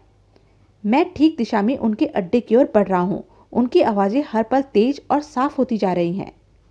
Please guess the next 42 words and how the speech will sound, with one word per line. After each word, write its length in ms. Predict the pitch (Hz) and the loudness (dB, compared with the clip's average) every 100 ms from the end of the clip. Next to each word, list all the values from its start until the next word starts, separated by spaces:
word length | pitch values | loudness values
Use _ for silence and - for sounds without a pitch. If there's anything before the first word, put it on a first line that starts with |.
| _ _ _ - | _ _ _ -4
उधर 260 | 285 415 427 | 2 2 2
पुलिस 220 | 285 311 | -2 -2
का 120 | 349 | -4
हेलीकॉप्टर 540 | 311 226 226 220 - 302 | -2 -2 -2 -2 -2 -2
भी 200 | 226 254 | -2 -4
अब 200 | - 262 | -4 -2
बलराम 360 | 233 202 208 262 | -2 0 -2 -2
के 120 | 302 | -4
हेलीकॉप्टर 480 | 269 202 202 208 254 | -4 -4 -2 -4 -4
के 120 | 269 302 | -6 -6
पीछे 320 | 262 226 254 | -6 -6 -4
पीछे 260 | 208 180 | -6 -4
आ 200 | 311 - 190 | -4 -2 -2
रहा 200 | 170 165 | -4 -6
था। 160 | - - _ _ _ _ _ | -8 -14 _ _ _ _ _
बड़ा 240 | 214 285 349 | -2 0 0
भयंकर 460 | 285 220 214 302 | 0 0 0 0
और 200 | 320 254 277 | 0 -2 -2
षड्यंत्रकारी 760 | - 202 240 262 285 196 208 | -2 2 0 0 -2 2 2
है 140 | 208 262 | 0 -4
थ्री 180 | - 330 | 0 0
डी 100 | 320 | 2
का 140 | 277 | 0
गैंग, 180 | 202 - - - _ _ _ _ - | -2 -6 -10 -20 _ _ _ _ 0
और 220 | 330 359 | 0 2
बलराम 360 | 220 190 214 302 | 2 2 0 0
ने 120 | 220 | 0
भी 100 | 294 | -2
कमाल 340 | 302 226 214 214 | -2 -2 0 0
कर 180 | 202 | -2
दिया 220 | 170 226 339 | 0 0 0
इसका 280 | - - 262 | -2 -4 -6
पता 220 | 233 226 | -2 -2
लगाने 380 | 202 190 175 165 | -2 -2 -2 -4
में। 120 | - - _ _ _ _ _ - | -8 -14 _ _ _ _ _ -4
दूसरी 360 | 214 277 392 - | -2 2 2 2
ओर 200 | 247 285 | 0 -2
थ्री 200 | - 214 | -2 0
डी 140 | 202 | 0
के 140 | 311 | -2
अड्डे 340 | 339 220 175 180 | -2 -4 -2 -4
पर 200 | - | -4